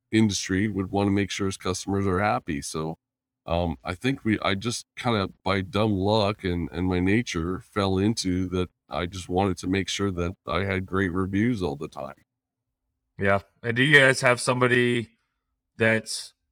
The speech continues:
Speaker 2: one hundred percent dedicated to your social media, be it your, your LinkedIn or your, your Instagram or Facebook or whatever it is, that's responsible for kind of, uh, the maintains-, maintenance and upkeep on that?
Speaker 1: Yes.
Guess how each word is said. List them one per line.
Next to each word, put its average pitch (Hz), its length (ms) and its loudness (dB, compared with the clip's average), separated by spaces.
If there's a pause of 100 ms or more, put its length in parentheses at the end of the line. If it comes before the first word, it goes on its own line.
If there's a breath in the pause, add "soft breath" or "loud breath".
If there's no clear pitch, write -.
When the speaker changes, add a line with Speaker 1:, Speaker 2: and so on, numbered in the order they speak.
Speaker 2:
one 117 300 2
hundred 120 180 2
percent 110 300 -2
dedicated 110 600 2
to 107 480 2 (220)
your 104 120 -6
social 104 360 -4
media, 101 280 2
be 98 240 2
it 80 60 -4
your, 95 340 -4
your 98 160 -6
LinkedIn 98 460 -4
or 98 80 -2
your, 92 380 -2 (100)
your 92 380 -4 (100)
Instagram 98 480 -4
or 90 60 -8
Facebook 98 400 -6
or 101 60 -4
whatever 98 300 0
it 92 80 -4
is, 95 260 -2
that's - 320 -6 (340)
responsible 98 560 -4
for 87 140 -12
kind 98 220 -2
of, 87 180 -6
uh, 92 440 -2
the 101 80 -12
maintains-, 98 640 -4
maintenance 110 380 -2
and 98 80 -2
upkeep 104 320 -6
on 107 140 -4
that? 113 180 -6 (200)
Speaker 1:
Yes. 113 420 0